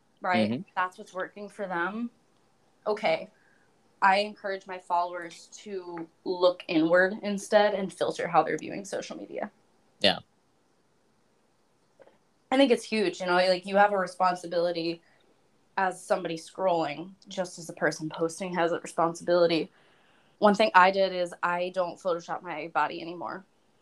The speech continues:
Speaker 2: Hmm.
Speaker 1: on my posts. And it was partially for my followers, but it was also for me. 'Cause I'm like, "Listen, if I'm not looking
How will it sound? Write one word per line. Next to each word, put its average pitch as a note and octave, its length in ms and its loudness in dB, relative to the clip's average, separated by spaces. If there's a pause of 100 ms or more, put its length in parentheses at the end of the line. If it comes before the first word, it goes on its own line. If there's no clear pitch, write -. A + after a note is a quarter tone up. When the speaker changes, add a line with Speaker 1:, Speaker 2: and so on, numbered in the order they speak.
(140)
Speaker 2:
Hmm. D#3+ 100 -4
Speaker 1:
on - 240 -12
my D#3 140 -2
posts. - 480 -14 (680)
And F3+ 260 0
it F#3 80 -2
was F#3 300 -2 (120)
partially B3 600 2
for C4 140 -2
my C4+ 160 0
followers, C#4+ 580 -2
but A3 100 -2
it - 60 -6
was A3+ 120 -4
also G3+ 360 2
for F3 240 -10
me. E3+ 420 -6
'Cause - 140 -20
I'm G3+ 60 -14
like, F3 240 -6
"Listen, G#3+ 360 4 (1040)
if G#3+ 160 2 (140)
I'm A#3 300 6
not - 520 0 (400)
looking F#3+ 800 -2